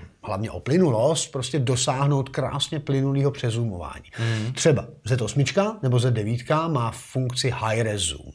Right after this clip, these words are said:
Speaker 2: Mhm.
Speaker 1: A to funguje vlastně tak, že se natáčí osm K a
Speaker 2: Mhm.
Speaker 1: vystři-, nebo takhle, natáčí se čtyři K, on to natočí v osm K a vyřízne to.
Speaker 2: Mhm.
Speaker 1: Tím pádem já mám pořád stejnou kvalitu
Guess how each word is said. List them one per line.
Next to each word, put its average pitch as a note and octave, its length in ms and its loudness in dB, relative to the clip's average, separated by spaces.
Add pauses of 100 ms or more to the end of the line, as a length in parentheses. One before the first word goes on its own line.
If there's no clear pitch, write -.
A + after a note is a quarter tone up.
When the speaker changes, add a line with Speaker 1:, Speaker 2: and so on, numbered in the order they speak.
Speaker 2:
Mhm. A2+ 100 -4 (240)
Speaker 1:
A - 80 -6
to D3 160 2
funguje G3 420 6
vlastně E3+ 440 4
tak, B2 320 0
že D3 120 6
se D3 240 6
natáčí B2+ 540 2
osm G#2 340 2
K - 80 -4
a F#3 200 2 (220)
Speaker 2:
Mhm. C3 140 4
Speaker 1:
vystři-, C3+ 340 2 (600)
nebo C#3 300 8
takhle, A2 320 0
natáčí D#3 460 2
se F#3+ 140 -4
čtyři E3 360 4
K, G3 320 4
on E3+ 160 4
to D#3+ 100 4
natočí C#3 400 2
v - 100 -6
osm C#3 260 2
K C#3 160 2
a A#2 160 0
vyřízne A2+ 600 2
to. E2+ 220 -10
Speaker 2:
Mhm. A#2+ 120 -2
Speaker 1:
Tím A3 180 4
pádem G3+ 260 6
já G3 100 6
mám F#3 120 8
pořád E3 240 4
stejnou D#3+ 260 2
kvalitu D3+ 480 4